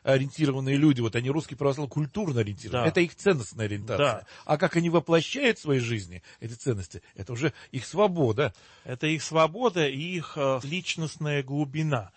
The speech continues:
Speaker 2: Не от всех можно требовать аскетики монашеской, да? Но потому что вот мне не всегда нравится, вот когда говорят: «Вот у нас несколько процентов ходит в храм». Ну, слушайте, ну, у нас несколько процентов ходят в храм,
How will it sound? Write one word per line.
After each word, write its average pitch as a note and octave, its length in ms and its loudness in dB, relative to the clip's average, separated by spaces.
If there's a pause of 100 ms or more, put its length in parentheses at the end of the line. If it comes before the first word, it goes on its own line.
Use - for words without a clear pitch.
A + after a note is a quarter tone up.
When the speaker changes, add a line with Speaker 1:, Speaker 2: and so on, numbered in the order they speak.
(180)
Speaker 2:
Не C3 120 0
от D#3+ 120 2
всех - 300 0
можно F3+ 300 2
требовать D#3 640 0
аскетики C3 600 -6
монашеской, A2 720 -10
да? C3+ 180 -6 (320)
Но B2 220 -6
потому C3+ 400 -4
что - 140 -10
вот C#3+ 120 -4
мне E3 180 0
не E3 220 -4
всегда E3 420 2
нравится, D3+ 500 2
вот A#2 100 -10
когда B2 240 -2
говорят: A#2 160 -4 (280)
«Вот F3+ 300 0
у D#3+ 60 -2
нас D3 380 -2
несколько B2+ 400 -6
процентов A#2+ 580 -6
ходит B2 280 -6
в - 60 -20
храм». G#2 300 -10 (400)
Ну, D3+ 80 -2
слушайте, B2+ 320 -2
ну, D3+ 180 2
у E3+ 40 2
нас E3+ 340 2 (180)
несколько F3 360 -2
процентов E3+ 560 0
ходят F#3 380 -2
в - 60 -20
храм, A#2 380 -2